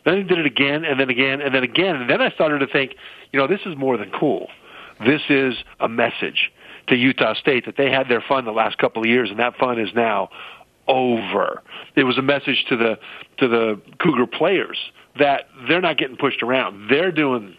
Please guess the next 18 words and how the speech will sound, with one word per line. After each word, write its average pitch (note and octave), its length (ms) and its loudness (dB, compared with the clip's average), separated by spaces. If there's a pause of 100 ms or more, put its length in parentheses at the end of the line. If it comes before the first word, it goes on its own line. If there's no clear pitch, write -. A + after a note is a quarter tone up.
the - 80 0
pushing B2 400 0
around. A2+ 400 0 (260)
I C3+ 60 2
thought C#3+ 160 2
that B2+ 120 -2
was G#2+ 160 -8
fantastic. A2+ 640 -2
Now, A2+ 80 0
I B2 80 2
love F3 220 0
the E3+ 60 2
defense, D3+ 340 -2 (100)
too, A#2+ 160 2
and A2 100 -6
there's A#2 200 0
things C3+ 180 0
that A#2 180 2